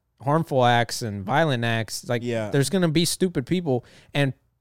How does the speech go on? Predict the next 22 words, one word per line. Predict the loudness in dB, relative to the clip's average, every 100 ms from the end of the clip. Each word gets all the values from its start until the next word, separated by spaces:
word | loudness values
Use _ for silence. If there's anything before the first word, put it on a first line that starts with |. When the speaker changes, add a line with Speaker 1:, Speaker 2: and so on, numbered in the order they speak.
| _ _ _ _ _ _ _ 0
Speaker 1:
those | 4 4
stupid | 2 2 2
people | 0 0 2
are | 2
gonna | 2
Speaker 2:
You | 4
go | 4
Speaker 1:
take | 4
Speaker 2:
on |
Speaker 1:
advantage. | 2 4 6 6 4 2
Speaker 2:
Facebook | 2
right | 0
now, | 0 -2
you're | -2 -4
gonna | -6
see | -6
a | -6
lot | -4 -2
of | -4
stupid | -6 -6 -6
stuff. | -8 -10 -10 -14
Speaker 1:
Yeah. | -2 2 4